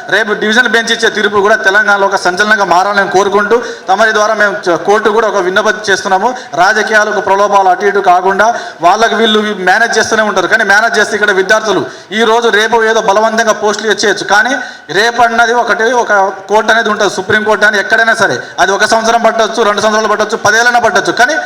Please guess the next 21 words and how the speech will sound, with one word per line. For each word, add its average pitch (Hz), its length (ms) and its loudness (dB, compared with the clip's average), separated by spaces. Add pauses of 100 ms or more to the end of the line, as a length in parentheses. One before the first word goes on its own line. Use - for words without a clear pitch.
(180)
బరాబర్ 233 400 2
హండ్రెడ్ 214 440 2
పర్సెంట్ 226 680 -2
ఈ 233 120 0
నోటిఫికేషన్ 233 640 0
ఎటు 202 200 0
పోయినా 233 280 0
కాలుకేస్తే 208 520 0
మెడకు, 226 300 0
మెడకేస్తే 214 480 0
తా-, 185 260 0
కాలుకు 208 300 0
ఉన్నట్టు 202 380 -2 (240)
ఒక్కదానికి 226 580 0
ఒక్కొక్క 233 320 -2
సంబంధం 208 400 0
లేకుండా 202 380 -2
అంతా 220 380 -2
మేనేజ్ 202 380 0
చేసుకుంటూ 202 300 -4
పోతుంది. 185 460 -2